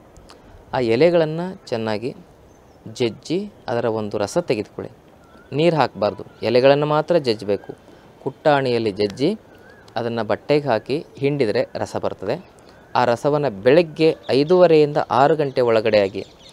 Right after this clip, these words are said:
ಒಂದೇ ಕಡೆ ನೋವು ಬರ್ತಾಯಿತ್ತು, ಮೈಗ್ರೇನ್ ತಲೆನೋವು ಅಂದರೆ ಯಾವ ಕಡೆ ನೋವು ಬರ್ತದೆ ಅದರ ಅಪೋಸಿಟ್ ಹಾಕಬೇಕು, ಅಂದರೆ ತಕ್ಷಣ ನೋವು ಕಡಿಮೆ ಆಗುತ್ತೆ. ಎರಡೂ ಕಡೆ ನೋವು ಬರ್ತಾಯಿತ್ತು ಅಂದರೆ ಎರಡೂ ಕಡೆ ಮೂಗಿನ ಹೊಳ್ಳಿಗೆ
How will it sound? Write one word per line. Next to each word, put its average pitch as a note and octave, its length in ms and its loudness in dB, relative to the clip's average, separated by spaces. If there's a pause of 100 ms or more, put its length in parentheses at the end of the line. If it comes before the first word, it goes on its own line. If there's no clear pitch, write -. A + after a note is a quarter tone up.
(640)
ಒಂದೇ C#3+ 200 8 (120)
ಕಡೆ F3+ 200 6
ನೋವು E3 180 4
ಬರ್ತಾಯಿತ್ತು, C3+ 380 0
ಮೈಗ್ರೇನ್ D3 400 2
ತಲೆನೋವು C3 320 -2
ಅಂದರೆ C#3 180 0 (640)
ಯಾವ C3 200 8
ಕಡೆ D#3 160 4
ನೋವು C#3+ 180 0
ಬರ್ತದೆ C#3+ 240 -2
ಅದರ B2 240 0
ಅಪೋಸಿಟ್ B2 360 -4
ಹಾಕಬೇಕು, F#2+ 360 -6 (760)
ಅಂದರೆ C3 180 -2 (100)
ತಕ್ಷಣ C#3+ 340 -6
ನೋವು A#2 160 -4
ಕಡಿಮೆ G#2+ 220 -4
ಆಗುತ್ತೆ. - 220 -8 (140)
ಎರಡೂ C#3+ 220 0
ಕಡೆ E3 200 4
ನೋವು C#3 180 2
ಬರ್ತಾಯಿತ್ತು A#2+ 400 -4
ಅಂದರೆ B2 160 -4 (100)
ಎರಡೂ B2+ 240 0
ಕಡೆ C3 120 2 (100)
ಮೂಗಿನ A2+ 340 -4
ಹೊಳ್ಳಿಗೆ G#2+ 300 -2